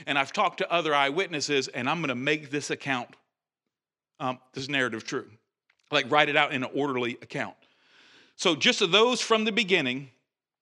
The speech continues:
verse two, "who were eyewitnesses and ministers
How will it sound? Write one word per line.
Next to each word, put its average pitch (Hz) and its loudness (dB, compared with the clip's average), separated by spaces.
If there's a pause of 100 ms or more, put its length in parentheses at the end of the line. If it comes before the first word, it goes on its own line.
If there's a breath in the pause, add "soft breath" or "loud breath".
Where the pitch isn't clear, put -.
(160)
verse 147 0
two, 151 0 (380 soft breath)
"who 208 2
were 170 4
eyewitnesses 170 4 (220 soft breath)
and 160 0
ministers 135 -2